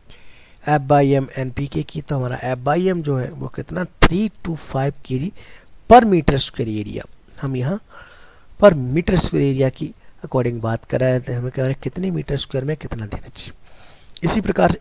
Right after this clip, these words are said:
एनपीके की हम बात करें तो थर्टी, टेन, फ़िफ़्टीन के रेशियो में gram per meter square at monthly interval। लूज फ्लावर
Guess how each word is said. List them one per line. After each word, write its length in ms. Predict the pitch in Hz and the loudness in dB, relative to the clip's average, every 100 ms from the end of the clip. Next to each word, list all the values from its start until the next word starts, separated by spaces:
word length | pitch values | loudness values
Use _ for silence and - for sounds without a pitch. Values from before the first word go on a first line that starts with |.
| 156 | -2
एनपीके 440 | 175 170 185 - | -2 0 -2 -4
की 120 | 160 | -2
हम 120 | 151 123 | -2 -2
बात 220 | 123 - | -6 -6
करें 120 | - 147 | -8 -6
तो 100 | 175 - 147 | -6 -4 -4
थर्टी, 360 | 139 - 254 - - - - - - - - | -4 -6 -8 -10 -20 -20 -20 -20 -20 -20 -2
टेन, 240 | 156 175 240 - - - | 2 2 0 -10 -20 -2
फ़िफ़्टीन 440 | 156 - - 240 226 | -2 -2 -4 -4 -2
के 100 | 127 | -4
रेशियो 420 | 120 120 - 185 | -2 -4 -4 -4
में 280 | 180 160 131 - - - - - - - - - 135 135 | -4 -6 -8 -12 -20 -20 -20 -20 -20 -20 -20 -20 -4 0
gram 260 | 139 196 240 - - - - - - - - - - - - - - - - - - - - - - - - - - - - | 2 2 -2 -16 -20 -20 -20 -20 -20 -20 -20 -18 -18 -18 -20 -20 -20 -20 -20 -20 -20 -20 -20 -20 -20 -20 -20 -20 -20 -6 8
per 120 | 208 202 | 10 10
meter 260 | 165 143 139 131 | 2 0 -2 -2
square 420 | - - - - - - 139 | -10 -14 -14 -14 -20 -10 -6
at 300 | 170 - - - 127 | -6 -4 -6 -4 -6
monthly 380 | 117 113 - 143 - | -4 -2 -2 -4 -6
interval। 400 | 123 - - - - - - - - - - - - - - - - - - - - - - - - | -8 -8 -8 -12 -16 -18 -16 -18 -18 -20 -20 -20 -20 -20 -20 -20 -20 -20 -20 -20 -20 -18 -16 -16 -8
लूज 340 | 143 139 175 - | -4 0 0 0
फ्लावर 360 | - 175 165 | 2 4 4